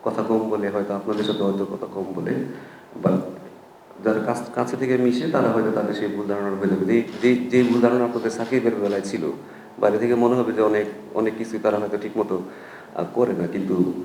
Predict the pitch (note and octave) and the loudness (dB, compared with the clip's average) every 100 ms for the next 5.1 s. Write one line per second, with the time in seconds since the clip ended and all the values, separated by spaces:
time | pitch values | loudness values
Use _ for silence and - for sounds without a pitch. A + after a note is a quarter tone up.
0 | - G2 G#2 - C3 C3 C#3 C3+ - - | -2 0 0 0 0 2 2 0 -6 -16
1 | - - - - F2+ G2 G2 - - - | -20 -20 -20 -10 -2 -2 -2 -10 -14 -4
2 | A2+ G#2+ A2 A#2 A2+ A2+ B2+ C3 C#3 A#2+ | 0 0 2 4 6 4 2 2 2 0
3 | G#2+ G#2+ B2 A2+ A#2+ A#2 D#3 - G#2+ G2 | 0 -2 -4 -2 0 2 0 0 -2 -2
4 | F#2+ F#2+ F#2 F2+ - F#2 - - - - | 0 0 0 -4 -6 -8 -8 -8 -10 -16